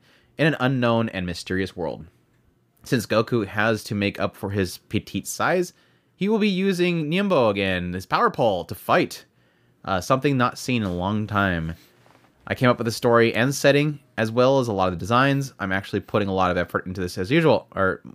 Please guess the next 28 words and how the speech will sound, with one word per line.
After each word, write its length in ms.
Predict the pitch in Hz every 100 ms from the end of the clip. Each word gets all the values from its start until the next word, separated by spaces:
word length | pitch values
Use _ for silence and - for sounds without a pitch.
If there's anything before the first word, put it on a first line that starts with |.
| -
more 180 | 127
effort 220 | 131 123 -
into 200 | 104 101
this 180 | 95
than 260 | - 98 92
usual. 360 | 87 82 80 - _ _ _ _ _
Uh, 140 | 78
things, 500 | 82 101 104 101 - -
uh, 80 | 101
will 180 | 98 101
unfold 440 | 95 92 120 117
that 80 | 104
will 100 | 101
close 520 | 101 - 107 113 110
in 200 | - 107
on 120 | 107 101
the 80 |
mysteries 580 | 95 98 - - 101 87
of 120 | -
the 60 | 90
Dragon 280 | 101 107 107
Ball 180 | 107 101
world. 400 | 113 123 104 90 _ _ _ _
Hope 160 | 123
you 80 | 139
will 140 | 131
enjoy 420 | 127 117 127 135 127
this, 320 | 123 -